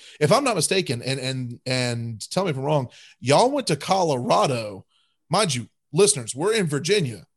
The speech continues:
So go look at a map of the U S. Y'all drove to Colorado to shoot your music video.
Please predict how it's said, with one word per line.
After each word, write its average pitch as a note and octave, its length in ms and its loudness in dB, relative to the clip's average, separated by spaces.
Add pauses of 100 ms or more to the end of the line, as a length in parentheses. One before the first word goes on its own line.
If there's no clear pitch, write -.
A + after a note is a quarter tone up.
(100)
So D3 160 -2
go E3+ 260 2
look A#3+ 180 -4
at B3 60 2
a A#3 40 2
map A3 260 -2
of G3 80 -8
the F#3 60 -6
U G3 220 2
S. - 480 -2 (1040)
Y'all G3 320 2
drove F#3+ 560 0
to F3 100 -2
Colorado F3+ 760 -2
to B2+ 140 -4
shoot G3+ 300 -6
your C3+ 100 -8
music D#3 320 -4
video. G#2+ 460 -14